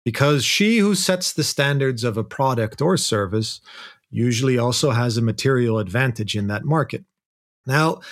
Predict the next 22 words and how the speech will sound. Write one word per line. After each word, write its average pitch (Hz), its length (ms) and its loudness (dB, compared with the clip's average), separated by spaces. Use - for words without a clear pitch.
in 170 220 2
previous 214 520 2
podcasts, - 1000 -2
we 131 160 2
have 123 180 0
looked 151 420 0
at 135 180 -4
how 139 400 0
concerns 135 720 0
about 113 440 -2
supply 113 420 -2
chain 113 320 -2
risk, - 580 -2
export 117 460 -4
restrictions, 120 880 0
and 110 340 0
the 113 60 -4
desire 117 580 0
to - 160 -6
reduce 110 580 0
unwanted 113 720 0
dependencies 117 920 -2